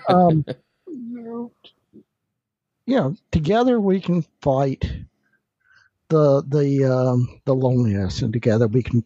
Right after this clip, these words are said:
Speaker 2: fight the evil, I guess would be the best way you could say it, is, um, with,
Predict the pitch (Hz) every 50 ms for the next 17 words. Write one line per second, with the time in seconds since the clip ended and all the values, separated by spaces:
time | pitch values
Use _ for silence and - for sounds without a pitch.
0 | _ - 117 110 107 101 101 101 - - - - _ _ _ _ _ _ _ _
1 | _ _ _ _ _ _ _ _ - - 113 120 117 110 110 110 107 101 107 -
2 | - _ _ _ _ - 139 139 131 104 107 101 92 - - - - - 131 117
3 | 123 110 117 107 - - 107 107 113 123 127 113 110 104 120 110 107 - - -
4 | 98 101 104 101 101 - - 120 - - - 104 101 95 90 87 - _ _ _
5 | _ - - 110 104 101 107 - - 104 104 104 101 101 101 107 - _ _ _
6 | _ - - - - - - - - - - - - _ _ - - - - _
7 | _ _ _ - 285 - - _ _ _ _ _ _ - 233 208 175 180 175 -
8 | - _ _ _ _ _ _ _ _ _ _ _ _ - 139 131 - _ - 127
9 | 131 135 127 110 107 - - -